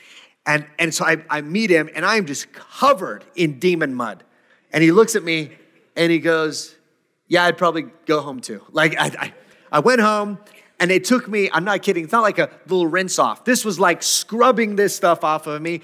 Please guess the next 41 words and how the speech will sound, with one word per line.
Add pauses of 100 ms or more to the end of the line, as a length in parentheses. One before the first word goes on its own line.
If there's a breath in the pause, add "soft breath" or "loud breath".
(140 loud breath)
You
know
what
I
did
with
the
shirt? (100)
I
threw
it
away. (360 loud breath)
It
just, (200 loud breath)
that's
it,
right? (1400)
So
it
is
with
the
bride
of
Christ. (960 soft breath)
She
may
be
stained,
she
may
be
soiled. (2000 loud breath)
She
may
have
tried
to
rub
the
stains